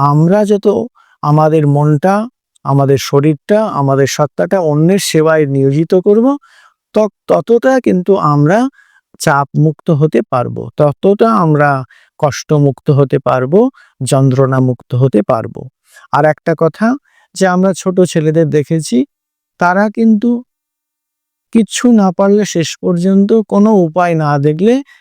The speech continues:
তারা মায়ের উপর নির্ভর করে। ঠিক তেমনি আমরা যারা ভগবানের ভক্ত, আমাদের একটি সুবিধা আছে যে আমরা যখন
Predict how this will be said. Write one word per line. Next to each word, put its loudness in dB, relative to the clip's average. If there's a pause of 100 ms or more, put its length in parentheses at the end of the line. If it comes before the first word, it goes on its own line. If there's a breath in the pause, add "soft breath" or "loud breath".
(140 soft breath)
তারা 2
মায়ের 2
উপর -2
নির্ভর -2
করে। -6 (600)
ঠিক -2 (100)
তেমনি 2 (260)
আমরা 0 (340)
যারা 0 (1200 soft breath)
ভগবানের 0
ভক্ত, -4 (180)
আমাদের 0
একটি -2
সুবিধা 2
আছে -4 (400 soft breath)
যে 2
আমরা 0
যখন 0